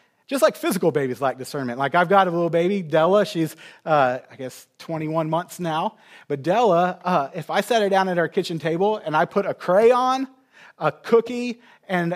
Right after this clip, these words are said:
a piece of broccoli in front of her, she would happily put all three of those things in her mouth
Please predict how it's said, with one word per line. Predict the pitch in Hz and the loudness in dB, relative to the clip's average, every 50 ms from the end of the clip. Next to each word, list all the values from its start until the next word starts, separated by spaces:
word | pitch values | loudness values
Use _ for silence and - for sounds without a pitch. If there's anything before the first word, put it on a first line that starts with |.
| 170 170 | -4 -2
a | 175 165 151 143 127 123 120 - _ _ _ | 0 0 0 0 -2 -8 -14 -20 _ _ _
piece | - 214 220 - - | -6 -6 -4 -2 -2
of | 180 147 135 | -2 -2 0
broccoli | 156 185 185 196 190 - 190 165 156 160 | 0 2 2 2 2 0 -2 -2 -2 -2
in | 160 160 | -6 -6
front | - - 185 185 185 - | -4 0 0 0 0 0
of | 123 | -2
her, | - 143 127 135 147 - - - _ | 0 0 -2 -2 -4 -8 -16 -20 _
she | - - - 233 | -8 -4 -2 0
would | 254 247 214 165 151 143 | 4 4 2 2 0 -10
happily | 214 - - - 208 240 220 - 190 156 147 139 | -10 -6 -2 0 2 2 2 0 0 -2 -2 -2
put | 139 - 196 175 | -2 -2 -4 -4
all | 180 - 170 180 190 | -2 2 2 2 2
three | 180 180 180 175 165 | 2 0 -2 -2 0
of | 151 | 0
those | 151 147 - | 0 -2 -2
things | - 147 139 127 | -4 -6 -6 -6
in | 135 131 | -6 -6
her | 131 127 | -4 -2
mouth | 127 127 117 107 104 - - | 0 0 0 0 -2 -4 -6